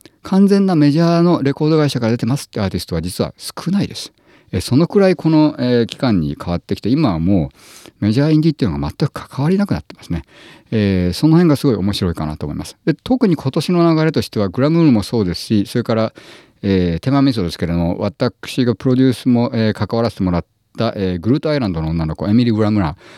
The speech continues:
えー、エミリーは、えー、実は、えー、ベストソウル&ルーツアルバムにノミネートされてます。えー、こういうことはな、多分十数年前は絶対起きなかったと思うんですよね。えー、それがすごい大きな違いかなと思いますね。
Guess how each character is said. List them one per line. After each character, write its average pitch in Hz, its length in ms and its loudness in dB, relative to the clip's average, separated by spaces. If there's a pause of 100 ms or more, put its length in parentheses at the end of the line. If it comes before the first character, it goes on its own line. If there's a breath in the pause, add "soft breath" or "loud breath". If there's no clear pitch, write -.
(140 loud breath)
え 95 420 0
ー、 92 240 -10
エ 127 60 2
ミ 151 100 0
リ 135 200 0
ー 107 40 -2
は、 143 260 -2
え 87 340 0
ー、 - 20 -2
実 90 260 -8
は、 78 200 -4
え 82 240 -6
ー、 - 0 -
ベ 95 120 -2
ス - 180 -8
ト 92 180 -6
ソ 92 320 -4
ウ 90 80 -4
ル& 85 100 -4
ル - 0 -
ー 85 600 -6
ツ - 160 -8
ア - 20 -2
ル 85 60 -4
バ 76 100 -6
ム 69 80 -10
に - 160 -12 (100)
ノ 95 200 -2
ミ 98 80 4
ネ 92 80 2
ー - 20 0
ト 87 100 -6
さ 85 120 -6
れ 80 80 -2
て - 80 -8
ま 73 80 -6
す。 - 120 -18 (400 loud breath)
え 92 520 -2
ー、 - 20 -20 (240)
こ 185 260 2
う 196 60 4
い 196 100 4
う 185 60 4
こ 190 160 -2
と - 80 -2
は 98 80 0
な、 107 160 -8
多 151 140 -2
分 90 180 0
十 139 560 2
数 139 180 -2
年 139 140 4
前 127 80 4
は 104 60 0
絶 - 160 -6
対 143 160 0
起 127 80 -2
き 247 80 4
な 254 80 4
か 85 80 -4
っ - 20 -14
た - 180 -10
と - 60 -10
思 76 120 -6
う - 20 -8
ん - 20 -12
で 73 80 -10
す - 60 -12
よ 82 100 -12
ね。 85 260 -2
え 80 520 -2
ー、 - 20 -8
そ - 180 -6
れ 156 140 0
が 151 160 0
す - 240 -8
ご 135 140 4
い - 20 4
大 110 160 2
き 101 80 -4
な 90 80 -2
違 82 220 -4
い - 20 -6
か 80 140 -12
な 78 100 -12 (220)
と 98 80 -2
思 82 80 -2
い 80 40 -4
ま 78 120 -6
す - 100 -8
ね。 78 160 -4